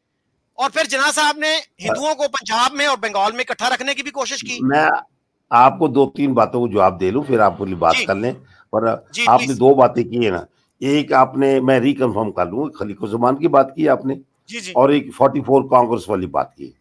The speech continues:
Speaker 1: जी,
Speaker 2: तो
Speaker 1: जी।
Speaker 2: बिल्कुल सही बात है, आप, आप बात का आपको हक हासिल है, मुझे भी उसका जवाब देने का पूरा हक हासिल है, और हमें दो, no temper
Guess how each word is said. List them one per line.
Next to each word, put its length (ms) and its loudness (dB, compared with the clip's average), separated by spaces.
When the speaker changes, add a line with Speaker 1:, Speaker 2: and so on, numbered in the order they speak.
Speaker 1:
जी, 100 0
Speaker 2:
तो 80 2
Speaker 1:
जी। 120 -14
Speaker 2:
बिल्कुल 340 -6
सही 260 -4
बात 240 6
है, 200 4
आप, 300 0
आप 160 4
बात 340 2
का 100 4
आपको 300 2
हक 200 2
हासिल 220 2
है, 140 0
मुझे 200 -4
भी 280 0
उसका 440 2
जवाब 340 4
देने 160 0
का 60 -2
पूरा 300 0
हक 140 0
हासिल 280 4
है, 60 8
और 120 8
हमें 300 4
दो, 320 -2
no 340 6
temper 280 4